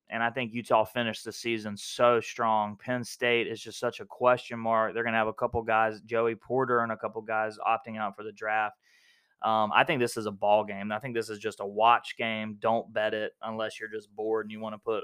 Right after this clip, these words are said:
a quarter unit down, something small, tiny, just to get your whistle wet. Um, but I'm gonna take Utah here.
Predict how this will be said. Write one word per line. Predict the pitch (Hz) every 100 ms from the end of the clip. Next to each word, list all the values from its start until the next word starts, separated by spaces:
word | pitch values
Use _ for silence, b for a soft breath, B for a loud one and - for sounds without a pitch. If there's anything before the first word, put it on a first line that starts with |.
| -
a | -
quarter | - - 131 123 120
unit | 117 113 113 113 -
down, | 113 110 113 110
something | - 113 107 104
small, | - - 113 113 113
tiny, | 113 117 117 113 110
just | 104 -
to | 113
get | 107
your | - 104
whistle | 110 110 110 104
wet. | 110 101 - b b b
Um, | - 110
but | 110
I'm | 175
gonna | 262
take | 262 127
Utah | 104 135 - 101 101
here. | 104 104